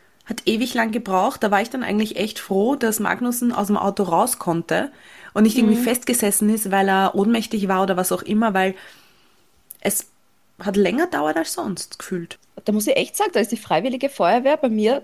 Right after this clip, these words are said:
Speaker 2: daheim in Vonsdorf schneller. Das
Speaker 1: Mhm.
Speaker 2: ist, wenn du die Sirene, <laughs> ist lustig, kleine Geschichte am Rande.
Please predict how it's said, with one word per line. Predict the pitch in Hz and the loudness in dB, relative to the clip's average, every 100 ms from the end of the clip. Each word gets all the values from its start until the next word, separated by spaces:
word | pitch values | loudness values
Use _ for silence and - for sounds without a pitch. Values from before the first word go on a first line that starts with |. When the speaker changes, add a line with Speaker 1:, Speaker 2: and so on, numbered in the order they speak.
| - | -4
Speaker 2:
daheim | 233 190 180 311 - | -2 0 0 -2 -4
in | 214 | -6
Vonsdorf | 208 175 160 - 269 | -2 -2 -2 -6 -8
schneller. | - - 277 202 165 - | -6 -4 -2 -2 -2 -4
Das | - 170 | -6 -2
Speaker 1:
Mhm. | |
Speaker 2:
ist, | 202 240 | -4 0
wenn | 208 | -2
du | 220 | -2
die | 214 | -6
Sirene, | 214 208 196 151 285 | -4 -2 0 0 2
<laughs> | 330 - | -2 -4
ist | 285 - | -10 -6
lustig, | 208 214 | -6 -4
kleine | - 202 | -2 -2
Geschichte | - - - | -4 -10 -4
am | 170 | -4
Rande. | 156 165 160 | -2 -4 -4